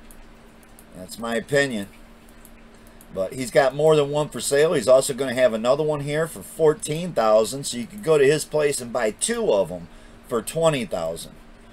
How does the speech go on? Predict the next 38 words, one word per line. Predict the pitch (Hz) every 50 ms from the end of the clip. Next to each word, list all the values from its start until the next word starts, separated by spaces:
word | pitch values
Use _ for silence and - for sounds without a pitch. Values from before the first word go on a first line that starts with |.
| - - - -
Are | 117 123
they | 117 107
projects? | - 180 175 170 175 170 160 180 180 165 160 - -
They | - - 156 170 175
are. | 180 180 165 135 101 - - - - - - - -
And | - - 165
that's | 170 160 -
how | 185 165
I | 160
always | 160 160 160 160 156 151 123 147
recommend | 160 156 143 - 147 151 147 139
buying | 123 135 139 143 143 135
a | 117
car, | - - 110 95 90 82 82
man. | 85 92 90 90 92 95 - - - - - -
Going | - 180 175
and | 160
buying | 147 160 160 156 151
a | 139
turnkey | 131 - - 156 147 143 127 - - 147 135
car, | 113 - 156 147 147 139
you | 135 156
don't | 190 220 196
know | 160
what | 151 139 -
you're | - 107
buying. | 98 123 135 147 151 135 110 87 95
You | 120
don't | 147 156
know | 147 135
how | 143 156
many | 156 143
times | - 170 156 156 156 135
they've | 147 147 135
ripped | 156 156 -
the | 135 139
engine | 143 156 147 131 147
apart. | 143 - - 156 156 151 147 147 -